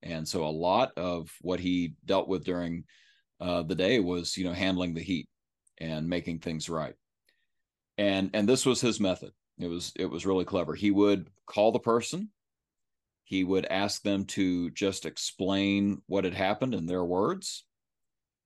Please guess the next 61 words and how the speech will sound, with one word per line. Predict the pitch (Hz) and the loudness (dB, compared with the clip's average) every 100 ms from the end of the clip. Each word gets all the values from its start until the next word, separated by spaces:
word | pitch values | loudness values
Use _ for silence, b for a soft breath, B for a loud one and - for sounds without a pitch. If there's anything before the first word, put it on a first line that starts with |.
| _ - | _ -10
And | 87 | -6
then | 87 87 | -2 -2
he | |
would | 76 71 | -4 -6
let | 82 73 | -8 -8
'em | 73 | -6
talk | 104 147 - | -2 -2 -4
and | - 76 | -14 -8
talk | 82 82 - | -4 -4 -4
and | 73 67 | -12 -4
talk | 101 160 - | -2 -2 -2
and | 107 | -4
talk | - 62 - | -2 -6 -8
and | - 80 | -8 -4
talk | 98 156 - | 0 0 0
and | 175 | -4
talk | - 82 - | -2 -2 -2
and | 76 | -6
talk | 82 90 107 | 0 2 2
and | 98 | 0
talk. | 95 87 | 0 0
He | 101 98 | 2 2
would | 98 | 6
let | 110 | 4
'em | 104 | 4
get | 98 90 | 2 0
it | 82 | -2
all | - 92 131 139 | 2 6 8 8
out. | 98 - - _ _ _ _ | 4 -4 -14 _ _ _ _
He, | 90 95 | -4 -4
he | - 110 | 0 4
would | 107 92 | 4 4
occasionally | 92 113 113 110 107 101 98 95 b b b _ - | 2 2 2 2 2 2 2 -2 b b b _ -12
uh, | 85 85 | -8 -6
say, | - - 95 90 87 87 - - | -4 0 2 4 2 0 -4 -12
you | 87 | -8
know, | 85 82 | -6 -6
something | - 90 92 | -2 -2 -2
like, | 85 85 82 80 | -2 -2 -2 -4
uh, | 82 78 78 73 - | -4 -4 -4 -4 -6
a, | - - 101 | -8 -6 -6
a | |
clarifying | - 110 101 95 92 90 | -2 2 2 2 0 0
question, | 80 98 82 - - 73 76 | -2 0 0 -2 -6 -8 -6
you | 82 | -4
know, | 80 73 69 | -2 -4 -6
uh, | 67 69 - | -8 -10 -8
"So, | - 90 73 | -4 -2 -2
so | - | -2
when | 85 123 | 2 4
did | 151 147 | 4 2
this | 151 | 2
happen?" | 151 151 156 156 | 0 -2 -2 -4
Or, | 139 - - | -4 -8 -8
you | 85 | -6
know, | 78 | -4
"Who, | 87 | -4
now | 80 90 | -2 2
who | 120 156 | 4 4
was | 156 | 4
there?" | 131 135 143 120 | 2 0 0 -4